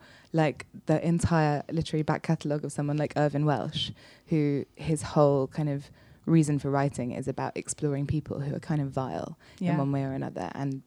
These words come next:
Speaker 1: making you uncomfortable. And
Speaker 2: Yeah.
Speaker 1: Bret Easton Ellis is another writer who does that with great effect.
Speaker 2: Yeah, and I think there have been a lot of female writers who have been doing that as well. Um, the uncomfortableness is kind of in service of reclaiming the female body, perhaps. But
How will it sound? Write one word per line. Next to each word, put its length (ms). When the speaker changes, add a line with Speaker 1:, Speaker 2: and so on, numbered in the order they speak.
Speaker 1:
making 340
you 80
uncomfortable. 760
And 100
Speaker 2:
Yeah. 40
Speaker 1:
Bret 240
Easton 280
Ellis 380
is 100
another 240
writer 320
who 100
does 220
that 280
with 160
great 320
effect. 420
Speaker 2:
Yeah, 260
and 120
I 60
think 320
there 160
have 200
been 400
a 60
lot 180
of 60
female 360
writers 580
who 60
have 140
been 140
doing 260
that 160
as 180
well. 340
Um, 380
the 60
uncomfortableness 920
is 80
kind 220
of 80
in 120
service 540
of 120
reclaiming 520
the 60
female 340
body, 260
perhaps. 560
But 180